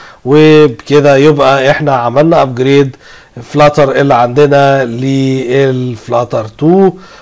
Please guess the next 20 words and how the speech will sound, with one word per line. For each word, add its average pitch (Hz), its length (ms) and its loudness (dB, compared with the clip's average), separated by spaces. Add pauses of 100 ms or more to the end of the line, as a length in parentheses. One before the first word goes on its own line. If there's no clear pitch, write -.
(120)
وهوت 147 500 2
هيقول 131 200 -2
لك 143 140 -2
التشانل 143 680 -2
ستيبل، 139 600 -4 (380)
والفلاتر 139 880 0
بتاعك 139 340 0
دلوقتي 135 440 -4
اتنين 143 640 -2
بوينت 139 560 0
زيرو 131 480 -4 (120)
بوينت 123 480 -6
تلاتة 113 580 -6 (320)
اللي 120 120 -4
هو 131 200 2 (220)
فلاتر 143 560 0
تو. 117 300 -6
مبروك، 123 720 -2
انت 123 200 -6
دلوقتي 127 680 -2